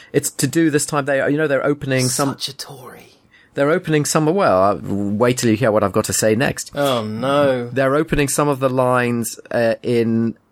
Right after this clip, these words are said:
Speaker 1: uh, twenty-four hours, finally, like a real city. Um, and of course, they were, the drivers were only offered, uh, they're, they're employing new drivers to do it, and the current drivers only have to do a couple of nights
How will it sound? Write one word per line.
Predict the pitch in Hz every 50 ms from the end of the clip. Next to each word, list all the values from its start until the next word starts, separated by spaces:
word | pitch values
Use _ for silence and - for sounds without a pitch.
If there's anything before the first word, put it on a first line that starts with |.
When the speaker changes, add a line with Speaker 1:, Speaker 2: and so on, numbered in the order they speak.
| _ _ -
Speaker 1:
uh, | 95 - - - - 107 - -
twenty-four | - - 143 135 127 123 - 117 113
hours, | 123 131 131 95 87 90 -
finally, | - - - 123 113 107 95 90 90 92 101
like | 101 98 95 - -
a | 92
real | 92 92 92 90
city. | - - 90 82 - 90 92 107 127 - _ _ - - _ _ _ -
Um, | 113 113 110 107 - - - - -
and | 107 117 123
of | 123 113 -
course, | - 139 131 123 - -
they | - 131 127 127
were, | 127 127 123 123 - - - - -
the | - 123
drivers | - 143 139 139 143 139 143 139 139
were | 139 139 131 -
only | - 151 139 139 139 135 131 131 127 123
offered, | - - 131 131 127 - 131 120 113 113 110 98 - -
uh, | - 120 117 113 113 110 - - -
they're, | - 135 131 131 127
they're | 139 139 151
employing | 151 - 247 254 220 160
new | 160 160 139
drivers | 135 139 135 135 127 -
to | - 117
do | 117 139 135 123
it, | 120 113
and | 117 113 117
the | 123 120
current | - 143 139 143 139
drivers | 131 131 120 113 113 117
only | 120 120 127 120
have | 120 110 -
to | -
do | 113 107
a | 104
couple | - 120 110 - 117 104
of | 95
nights | 113 113 107 107 107 - - -